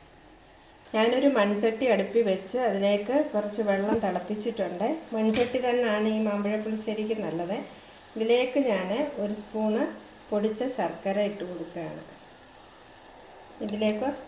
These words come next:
ആവശ്യത്തിന് ഉപ്പൂടെ ചേർത്ത് കൊടുക്കും. അല്പം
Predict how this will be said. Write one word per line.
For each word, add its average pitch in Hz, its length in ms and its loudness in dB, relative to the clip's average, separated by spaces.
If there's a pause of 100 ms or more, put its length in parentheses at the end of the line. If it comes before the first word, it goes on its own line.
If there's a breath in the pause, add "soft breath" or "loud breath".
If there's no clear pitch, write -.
(920)
ആവശ്യത്തിന് 233 560 0
ഉപ്പൂടെ 214 380 -2 (100)
ചേർത്ത് 196 400 -4
കൊടുക്കും. 165 360 0 (1800)
അല്പം 214 320 -4